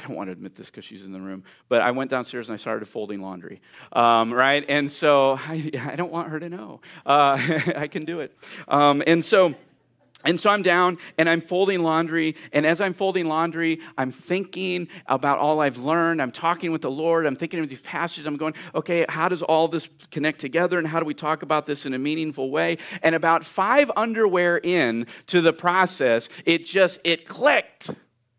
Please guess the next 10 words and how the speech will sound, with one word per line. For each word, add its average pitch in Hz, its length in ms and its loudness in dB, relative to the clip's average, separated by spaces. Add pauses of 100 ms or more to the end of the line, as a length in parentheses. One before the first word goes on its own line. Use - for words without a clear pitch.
(520)
right? 196 200 2
It, 180 220 -2
it 165 200 -4
clicked - 380 -6
for 180 140 -6
me 160 140 0
all 180 160 0
of 185 60 -2
a 185 40 -2
sudden. - 540 -10